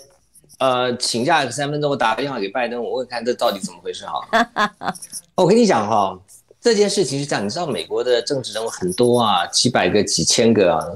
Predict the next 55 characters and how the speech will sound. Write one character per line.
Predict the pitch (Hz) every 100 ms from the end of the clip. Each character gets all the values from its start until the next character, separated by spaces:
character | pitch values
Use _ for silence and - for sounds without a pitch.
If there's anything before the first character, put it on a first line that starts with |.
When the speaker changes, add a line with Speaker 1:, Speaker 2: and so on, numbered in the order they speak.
| -
Speaker 1:
可 | -
以 | 135
提 | - 104
案 | 123 104
的 |
人 | 92 104
真 | 123 123
的 |
很 | 104 82
多 | 87 101
哈。 | 110 98
Speaker 2:
是。 | 147
Speaker 1:
那 | 170
问 | 180
题 | 131
是 | 131 131
说， | 139 131 131 131 _ - - - _ - -
呃， | - 127 127
是 | -
不 | 196
是 | 185 190
因 | 185
为 | 185
什 | 160
么 | 104 110
高 | 131 135
端 | 127 135 135
疫 | 143 135
苗、 | 113 104 104 113 -
波 | 131
音 | 127 135
七 | - 135
八 | 123 123
七 | 127 - 123
这 | 131
种 | 123 95
东 | 104 110
西？ | - 110 110 - _ _ _ _ 240
当 | 226 240
然 | 233
有 | 139
啊， | 147
我 | 151 143
跟 | 202
你 | 185
讲， | 139 131
这 | 185
世 | -
界 | 165 165
上 | 165 143 120 - - _
不 | 135
会 | 131 160 131
有， | 117 98 92 85 76 - _ _ _ 120
尤 | 151
其， | 175 156 151